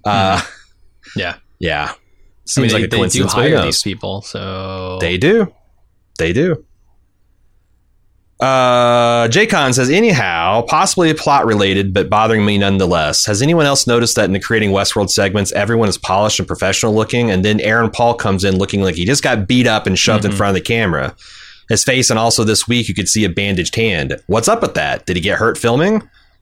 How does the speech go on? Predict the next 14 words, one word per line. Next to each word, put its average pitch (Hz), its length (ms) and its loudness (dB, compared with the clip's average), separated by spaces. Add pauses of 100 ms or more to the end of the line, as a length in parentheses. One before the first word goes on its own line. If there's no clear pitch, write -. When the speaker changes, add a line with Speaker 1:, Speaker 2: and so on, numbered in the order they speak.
(200)
Speaker 1:
Uh, 95 240 2
is 98 80 2
Speaker 2:
Oh, - 40 0
Speaker 1:
this 117 140 0
actually 113 320 0
Speaker 2:
no. 104 60 2
Speaker 1:
makeup 113 300 0
costuming 139 540 0
from 135 120 -2
something 143 280 0
Speaker 2:
Yeah. 139 60 2
Speaker 1:
we 135 80 2
haven't 139 240 0
seen?" 185 420 0